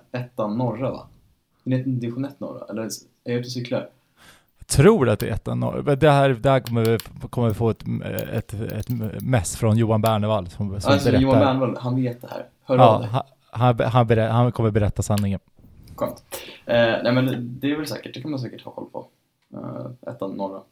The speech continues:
Speaker 1: division ett. Hur som helst. Ska vi gå in på lite mer seriösa grejer nu?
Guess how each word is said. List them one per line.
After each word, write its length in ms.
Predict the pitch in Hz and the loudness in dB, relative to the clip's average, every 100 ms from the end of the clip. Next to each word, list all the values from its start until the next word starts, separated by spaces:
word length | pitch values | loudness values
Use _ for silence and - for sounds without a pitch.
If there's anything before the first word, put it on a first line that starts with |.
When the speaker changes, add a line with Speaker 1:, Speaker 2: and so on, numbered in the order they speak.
| - | -18
Speaker 1:
division 220 | 101 101 | -14 -16
ett. 100 | - _ _ _ _ _ _ _ | -18 _ _ _ _ _ _ _
Hur 100 | - | -6
som 140 | 127 120 | -4 -4
helst. 300 | 101 - - | -6 -8 -14
Ska 180 | - - | -8 -2
vi 100 | 143 | 2
gå 60 | 147 | 2
in 140 | 135 | 2
på 60 | 135 | 0
lite 220 | 127 165 | -4 -4
mer 100 | 160 | -6
seriösa 380 | 139 123 120 120 | -4 -4 -4 -4
grejer 260 | 110 92 | -6 -8
nu? 180 | 87 82 | -10 -14